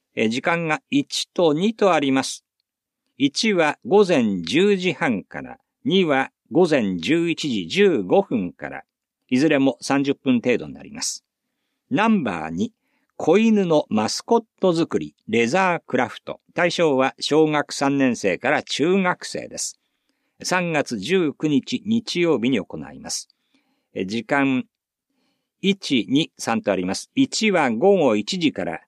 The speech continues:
二は午後二時から、三は午後三時から、いずれも四十分程度になります。ナンバー三、ミツバチと花からの恵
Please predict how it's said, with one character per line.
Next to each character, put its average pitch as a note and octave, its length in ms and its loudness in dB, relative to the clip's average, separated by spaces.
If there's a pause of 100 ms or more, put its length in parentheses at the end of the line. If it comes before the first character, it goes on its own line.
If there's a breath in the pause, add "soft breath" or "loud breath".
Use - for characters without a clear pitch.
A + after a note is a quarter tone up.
(120)
二 D#3+ 180 2
は B2 180 0
午 C#3 240 2
後 F#2 140 0
二 A#2 220 2
時 D3+ 140 -4
か F2+ 120 -10
ら、 D#2 200 -8
三 A#2+ 300 0
は A#2+ 200 -2 (280)
午 C3+ 180 4
後 F#2+ 140 0
三 F3 320 -4
時 F2+ 100 -8
か D2+ 140 -12
ら、 C2 120 -10 (300)
い B2+ 80 2
ず D3 100 4
れ D3+ 120 4
も C3 200 4
四 B2+ 220 4
十 B2 120 0
分 A2+ 260 -2
程 A2+ 180 0
度 F2 120 -6
に D#2 80 -10
な B2+ 60 -16
り C3 120 -18
ま C#3 100 -12
す。 - 220 -10 (840)
ナ D#3 180 0
ン G3 140 0
バ D#2+ 220 -6
ー C#2 40 -10
三、 F2+ 360 -6 (400)
ミ A#2+ 180 4
ツ B3 220 2
バ A3+ 160 2
チ - 220 -8
と A2 260 0 (380)
花 E3 260 -2
か E3+ 140 -2
ら E3+ 120 0
の D3+ 140 2
恵 G#2+ 180 2